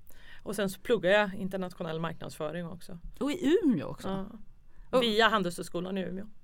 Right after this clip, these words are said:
Speaker 2: Okej, och varför,
Speaker 1: Ja.
Speaker 2: hur kom du till Umeå? Jag bara, jag,
Speaker 1: Mm.
Speaker 2: geografi spelar väldigt
Speaker 1: Jag
Speaker 2: stor
Speaker 1: läste
Speaker 2: roll i mitt
Speaker 1: faktiskt i
Speaker 2: liv.
Speaker 1: Solna.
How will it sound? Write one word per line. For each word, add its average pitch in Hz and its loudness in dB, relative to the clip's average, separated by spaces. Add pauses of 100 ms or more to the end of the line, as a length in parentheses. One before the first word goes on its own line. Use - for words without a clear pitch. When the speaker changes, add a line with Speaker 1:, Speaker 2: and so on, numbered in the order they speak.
(100)
Speaker 2:
Okej, 269 -2
och 240 2
varför, 330 4
Speaker 1:
Ja. - -2
Speaker 2:
hur 285 0
kom 330 0
du 311 -6
till - -2
Umeå? 180 -2
Jag 220 0
bara, 247 8
jag, 240 8
Speaker 1:
Mm. 247 6
Speaker 2:
geografi 277 4
spelar 202 2
väldigt 220 6
Speaker 1:
Jag 339 8
Speaker 2:
stor 208 6
Speaker 1:
läste 202 8
Speaker 2:
roll 285 10
i - 10
mitt 175 4
Speaker 1:
faktiskt 180 4
i 233 6
Speaker 2:
liv. 214 2
Speaker 1:
Solna. 262 8